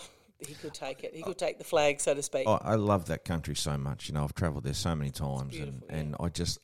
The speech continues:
Speaker 2: I just love it. And, uh, New York City, I just, like, it's my favourite place in the world. And, um,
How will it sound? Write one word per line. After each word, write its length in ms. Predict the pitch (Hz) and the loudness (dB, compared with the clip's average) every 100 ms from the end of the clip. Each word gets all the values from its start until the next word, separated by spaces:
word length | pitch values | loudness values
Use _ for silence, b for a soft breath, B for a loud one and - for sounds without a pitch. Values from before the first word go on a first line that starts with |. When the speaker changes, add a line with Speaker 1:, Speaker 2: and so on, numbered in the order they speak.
| - | -4
Speaker 2:
I 80 | 90 | -2
just 260 | 85 - | -2 -2
love 460 | 80 78 78 82 69 | -4 -2 2 2 0
it. 140 | - - | -4 -8
And, 340 | 80 78 76 - B B B B | -4 -4 -4 -8 B B B B
uh, 80 | 82 - _ - | -8 -8 _ -4
New 120 | 98 | 0
York 180 | 90 - | 0 0
City, 400 | - 87 78 69 | -2 -2 -2 -6
I 140 | 73 80 | -6 -6
just, 540 | - 76 82 - - _ _ _ _ _ _ 78 | -4 -4 -4 -8 -10 _ _ _ _ _ _ -8
like, 200 | 71 - | -8 -8
it's 120 | - - | -8 -2
my 140 | 82 | -2
favourite 640 | 73 - - 95 76 - | -4 -6 2 4 2 -2
place 260 | - 78 - | -2 -2 -2
in 80 | 69 | -6
the 60 | 69 | -6
world. 480 | 69 71 65 64 | -2 -2 -2 -4
And, 280 | 65 65 62 | -6 -8 -8
um, 240 | 67 64 | -8 -8